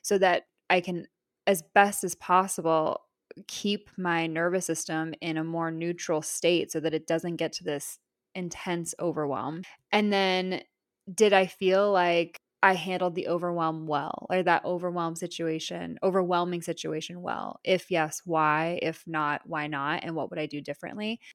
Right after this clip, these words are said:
Because again, like, for example, for me, I had a situation where I reached out to my boss and she had asked me for this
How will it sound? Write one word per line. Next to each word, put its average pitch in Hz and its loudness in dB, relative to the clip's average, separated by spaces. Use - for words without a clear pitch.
Because 208 2
again, 202 2
like, 170 0
for 190 6
example, 196 0
for 170 -6
me, 175 0
I 170 4
had 170 0
a 180 -6
situation 165 -4
where 160 2
I 160 0
reached 165 -2
out 156 0
to 160 -2
my 160 -4
boss 151 0
and 156 -4
she - 2
had 190 4
asked 170 6
me 202 -4
for 196 -10
this 175 -2